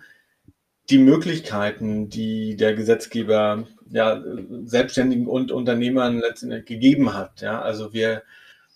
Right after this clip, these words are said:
das ist so, wir haben halt deutlich mehr Gestaltungsspielraum eigentlich an der Hand, als das Angestellte, äh, haben. Aber wenn du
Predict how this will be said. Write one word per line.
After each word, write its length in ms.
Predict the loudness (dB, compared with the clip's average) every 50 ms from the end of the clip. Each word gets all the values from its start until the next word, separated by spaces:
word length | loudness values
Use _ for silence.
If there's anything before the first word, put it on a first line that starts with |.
| _ _ _
das 200 | -4 -4 -4 -2
ist 180 | -4 -4 -2 0
so, 400 | 2 4 4 4 2 0 -4 -8 _
wir 160 | 4 4 4
haben 120 | 6 6
halt 180 | 4 4 8 8
deutlich 340 | 6 6 6 2 -4 -2 2
mehr 580 | 4 6 6 6 6 6 4 0 -2 -4 -8 -16 _ _
Gestaltungsspielraum 1500 | -8 -8 -6 0 2 4 4 4 2 0 -4 -4 -4 -6 -8 -10 _ 2 6 6 6 6 4 2 2 4 2 0 0 0
eigentlich 640 | 4 6 6 6 6 4 0 0 0 0 0 0 -2
an 140 | -2 0 0
der 200 | 0 0 0 0
Hand, 440 | -2 -2 -2 -4 -6 -8 -10 -6
als 360 | -2 -2 -2 -2 -2 -8 -6 -2
das 300 | -2 0 0 -2 -6 -8
Angestellte, 960 | -4 -2 -2 -2 -2 -4 -6 -2 -2 0 0 0 -2 -2 -6 -6 -6 -8 -12 _
äh, 60 | -8 -8
haben. 760 | -6 -6 -6 -8 -8 -6 -4 -4 -4 -4 -6 -12 -14 -16 -20 _ _ _ _ _ _ _ _ _ _ _
Aber 260 | _ 0 4 4 6 6
wenn 200 | 6 6 6 6
du 380 | 8 8 8 6 4 2 -6